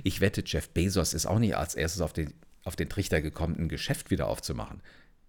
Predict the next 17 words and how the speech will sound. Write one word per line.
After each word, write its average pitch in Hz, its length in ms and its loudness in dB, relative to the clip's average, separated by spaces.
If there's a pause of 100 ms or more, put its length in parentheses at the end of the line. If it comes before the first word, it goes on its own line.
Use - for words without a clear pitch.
(120)
Ja, 73 100 -2
genau 80 240 4
das, 85 220 2
was 85 140 2
er 73 100 0
vorher 92 260 4
revolutionieren 80 680 2
wollte. - 280 -8 (460)
Aber 107 300 8
du 98 240 4
wirst 123 380 4
sehen, 113 380 4
dass - 420 0
er 120 460 4 (220)
etwas 113 300 2
getan 107 400 2
hat, - 280 -4